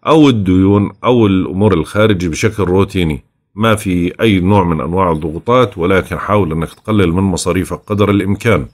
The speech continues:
أما بالنسبة للبيت التاسع فهو بعطيك الاهتمام الكامل أو التركيز الكامل خلال هذا النهار، إما تذكر أشخاص خارج البلاد أو تفقدهم أو محاولة الاتصال فيهم أو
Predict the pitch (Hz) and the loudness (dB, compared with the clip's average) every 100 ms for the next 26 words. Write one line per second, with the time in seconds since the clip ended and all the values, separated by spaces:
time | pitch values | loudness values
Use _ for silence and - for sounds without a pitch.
0 | _ _ _ _ _ _ _ _ _ - | _ _ _ _ _ _ _ _ _ -6
1 | 131 147 143 139 165 165 143 131 123 131 | 0 2 4 4 2 0 2 2 2 2
2 | 117 110 139 131 117 151 123 113 104 113 | 0 -2 0 2 2 0 2 0 2 4
3 | 104 87 82 113 104 92 90 82 95 117 | 2 0 -2 -4 -4 -2 -2 -2 0 2
4 | 120 95 76 127 120 92 78 - 117 113 | 2 0 0 2 4 2 0 -2 0 0
5 | 80 73 95 80 - 117 92 80 113 110 | -2 -6 -8 -6 -2 0 -2 -2 0 2
6 | 92 76 92 107 92 90 85 82 87 127 | 0 -2 -2 0 2 0 0 0 2 2
7 | 127 - _ _ _ _ 143 139 113 98 | 2 -2 _ _ _ _ -2 2 2 0
8 | 87 104 - 101 - - - 110 95 104 | -2 -2 -2 -4 -4 -8 -2 -2 -2 -2
9 | 101 85 71 73 76 107 127 110 - 120 | 0 -2 -4 -6 -2 2 2 0 -2 -2
10 | 98 80 85 - 123 107 113 113 - 123 | -2 -6 -8 -8 -4 0 0 0 -2 0
11 | 107 85 - 117 104 - 82 76 - 85 | 0 0 2 4 2 0 -4 -4 -6 -6
12 | - 120 101 - 120 113 120 110 - _ | 0 2 2 0 0 2 2 -2 -10 _
13 | _ _ _ _ - 160 160 | _ _ _ _ -2 0 2